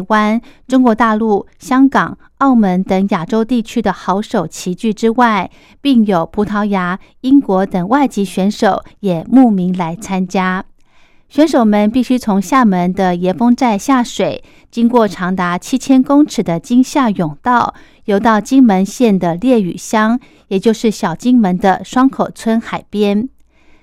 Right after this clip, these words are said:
根据多位海泳健将表示，要通过金厦甬道的游泳技术门槛，堪称是亚洲地区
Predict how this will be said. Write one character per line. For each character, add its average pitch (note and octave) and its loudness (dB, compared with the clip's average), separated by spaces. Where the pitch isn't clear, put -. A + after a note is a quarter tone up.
根 E4 0
据 E4 4
多 D4 4
位 D4+ 4
海 A3+ -2
泳 G3+ 2
健 G#3+ 2
将 G3 0
表 E3 -8
示， - -4
要 C#4 0
通 C#4 4
过 C4+ 4
金 C#4 4
厦 C4+ 0
甬 F3+ -4
道 B3 0
的 F#3+ 0
游 G3 -2
泳 B3+ 4
技 C4+ -2
术 C4 -2
门 F#3+ 2
槛， - -4
堪 A3 0
称 A3 0
是 G#3+ 0
亚 D#3 -10
洲 G#3+ -2
地 A3+ -2
区 A3+ -2